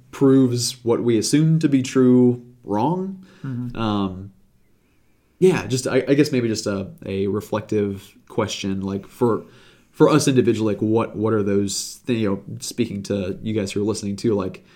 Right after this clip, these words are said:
Speaker 1: are there things that we adhere to that if science were to discover this or, or prove
Speaker 2: Mm.
Speaker 1: this or show this, like, would that cause us to then just have this crisis of faith? And if so, what does that mean about the importance that we place on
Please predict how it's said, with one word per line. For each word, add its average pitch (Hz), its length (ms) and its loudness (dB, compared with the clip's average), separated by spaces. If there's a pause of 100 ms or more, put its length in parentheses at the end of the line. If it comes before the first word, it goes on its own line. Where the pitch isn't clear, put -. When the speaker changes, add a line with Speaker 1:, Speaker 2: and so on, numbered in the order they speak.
(180)
Speaker 1:
are 127 160 6
there 117 140 6
things 110 320 -4
that 87 120 -4
we 98 320 0
adhere 131 360 2
to 101 240 -2
that 92 420 -6
if - 480 -8
science 104 500 -4
were 101 140 -2
to 98 480 -2 (560)
discover 160 420 2
this 127 360 2
or, 95 160 -2 (140)
or 98 60 -6
prove 151 240 6
Speaker 2:
Mm. 127 40 0
Speaker 1:
this 120 300 2
or 95 100 -4
show 123 220 4
this, 107 320 -4
like, 101 360 -6 (340)
would 110 140 0
that 107 220 -2
cause 101 260 -2
us 98 180 -2
to 101 120 -6
then 95 500 -8 (240)
just 104 160 -6
have 95 160 -6
this 95 140 -8
crisis 98 420 -8
of 95 140 -10
faith? 101 240 -2
And 110 100 -2
if 120 60 -4
so, 113 160 0
what 123 160 4
does 120 140 0
that - 180 -8
mean 107 160 -4
about 98 260 -4
the 107 120 -4
importance 98 420 -6
that 80 100 -4
we 101 80 0
place 98 320 -6
on 98 360 -8